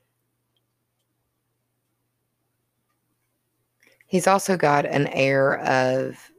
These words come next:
um, he's got a reputation of Teflon Don, and that's because in his natal chart,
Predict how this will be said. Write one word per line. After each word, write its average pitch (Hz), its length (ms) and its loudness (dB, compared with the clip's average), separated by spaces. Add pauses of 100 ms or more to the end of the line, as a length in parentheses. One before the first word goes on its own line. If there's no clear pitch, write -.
(120)
um, 135 320 -8
he's 143 200 -8
got 156 120 0
a 151 40 4
reputation 135 640 -2
of 131 100 -4
Teflon 135 500 -2
Don, 127 380 0 (760)
and 135 100 0
that's 135 200 0
because 143 340 -2
in 135 160 -2
his 127 220 -4
natal 135 260 2
chart, 135 500 0